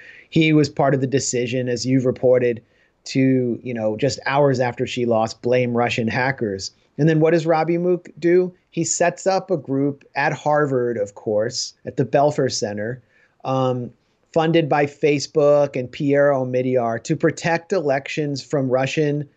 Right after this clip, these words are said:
the same Russian interference that he has, you know,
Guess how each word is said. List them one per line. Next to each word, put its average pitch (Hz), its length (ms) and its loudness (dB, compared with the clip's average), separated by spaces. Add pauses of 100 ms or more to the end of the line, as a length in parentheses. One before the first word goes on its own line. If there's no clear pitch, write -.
(280)
the 147 220 0
same 165 440 0
Russian 151 460 0
interference 147 720 0
that 131 140 -2
he 143 340 -4 (360)
has, 139 520 0
you 147 100 -6
know, 131 200 -2